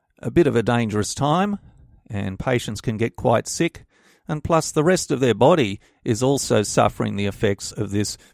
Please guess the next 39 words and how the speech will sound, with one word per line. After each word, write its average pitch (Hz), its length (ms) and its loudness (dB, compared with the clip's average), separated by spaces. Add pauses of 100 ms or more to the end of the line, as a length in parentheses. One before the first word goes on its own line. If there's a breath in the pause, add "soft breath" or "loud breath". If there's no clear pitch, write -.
very 113 300 2
high-dose 101 560 -2
chemotherapy. 127 920 0 (760)
So 135 300 2
it 123 60 -4
would 123 140 0
be 113 120 -2
common 165 380 0
to 117 80 -2
get 110 200 0
severe 113 440 2
mouth 120 340 0
ulcers 98 560 -4 (400 soft breath)
and 107 220 -6
need, 110 420 -2
say, 104 380 2
a 101 120 -4
morphine 120 580 0
infusion 117 600 0
or 95 140 -4
a 90 60 -6
fentanyl 120 580 -2
infusion 110 500 -4
for 104 100 -4
pain. 135 500 -4 (580 soft breath)
It - 80 -4
would 104 140 -2
be 101 140 -2
common 143 480 2
to 107 120 -4
need 104 380 -2 (360 soft breath)
intravenous 110 680 -2
fluids 135 460 2
a 127 60 4
lot 131 400 6
or 98 280 0
even 101 260 -2
intravenous 107 680 -2
feeding. 147 640 2